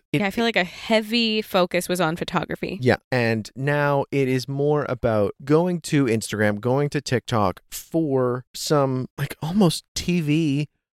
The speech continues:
Speaker 1: alternative, right? Something that's really going to engage you and that you're gonna want to,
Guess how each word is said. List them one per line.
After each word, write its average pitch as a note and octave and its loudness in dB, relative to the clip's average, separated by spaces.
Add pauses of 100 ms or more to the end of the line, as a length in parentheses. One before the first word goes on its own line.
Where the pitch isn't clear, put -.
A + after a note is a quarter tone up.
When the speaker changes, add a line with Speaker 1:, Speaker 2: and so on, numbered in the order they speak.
(120)
Speaker 1:
alternative, E3 -2 (320)
right? D#3 4
Something G3 0
that's D3+ 2
really D#3 0
going C#3+ -2
to A2+ 0
engage A2+ 0
you C#3+ 2 (120)
and A#2 2
that G2 0
you're A2+ -2
gonna G#2+ 2 (240)
want A#2+ 0
to, G#2+ 0